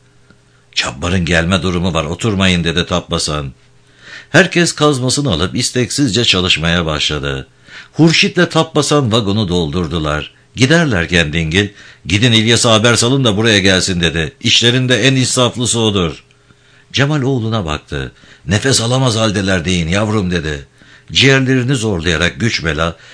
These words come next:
"Hristo'yu göndersinler, kör nefes var deyin." diye mırıldandı Emin emmi.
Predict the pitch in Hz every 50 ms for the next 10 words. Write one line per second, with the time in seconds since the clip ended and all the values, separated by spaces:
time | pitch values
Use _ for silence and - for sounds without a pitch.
0 | - - - - 135 156 196 - - - 170 165 151 120 123 131 123 120 117 113
1 | 104 95 - 101 101 92 85 82 76 - - 135 143 143 143 147 139 151 156 127
2 | 113 131 135 123 107 92 110 104 98 92 90 101 98 92 87 92 101 107 107 95
3 | 85 104 98 92 92 107 98 87 87 87 85 85 80 78 78 78 78 78 76